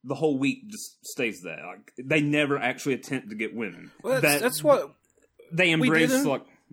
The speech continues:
Speaker 1: huh? I'm sorry.
Speaker 2: That's what we did in Vegas. Like, we got way too drunk. Dudes wrestled each other, and we ate pizza. And then we, like, had to, <laughs> we
Speaker 1: I like
Speaker 2: had
Speaker 1: that.
Speaker 2: to.
Speaker 1: Yeah, yeah. I, I like the idea that, like, they think, like, "Okay, we're gonna, we're gonna,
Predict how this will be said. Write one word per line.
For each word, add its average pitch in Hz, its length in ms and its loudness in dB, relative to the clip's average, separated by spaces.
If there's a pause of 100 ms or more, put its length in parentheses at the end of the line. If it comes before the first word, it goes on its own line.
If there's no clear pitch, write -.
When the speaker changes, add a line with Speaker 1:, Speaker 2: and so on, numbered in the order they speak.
(320)
Speaker 1:
huh? 170 300 2 (200)
I'm 131 120 -6
sorry. 104 160 -2
Speaker 2:
That's 202 160 0
what 190 100 2
we 208 80 4
did 208 220 2
in 196 100 2
Vegas. 196 440 2
Like, 143 200 0 (100)
we 170 120 -2
got 160 320 0
way 143 240 0
too 175 180 -2
drunk. 156 320 -2 (480)
Dudes 139 400 -2
wrestled 151 400 2
each 151 180 -2
other, 151 300 2
and 143 100 -2
we 151 120 0
ate 156 160 -2
pizza. 185 380 -2
And 120 80 -4
then 127 120 -4
we, 131 120 -4
like, 131 180 -2
had 143 160 -4
to, 135 80 0
<laughs> - 260 -2 (200)
we 240 100 -4 (520)
Speaker 1:
I 202 100 6
like - 60 10
Speaker 2:
had - 180 8
Speaker 1:
that. 220 80 4
Speaker 2:
to. 202 300 2 (960)
Speaker 1:
Yeah, 294 380 0
yeah. 202 180 4
I, 185 100 4
I 190 180 0
like 247 240 -2
the - 120 0
idea 160 360 0
that, 135 340 -2
like, 135 260 -4
they 135 140 -2
think, - 460 -2
like, 131 180 -4
"Okay, 135 240 -2
we're 120 140 -2
gonna, 123 260 0
we're 120 140 -6
gonna, 107 240 -4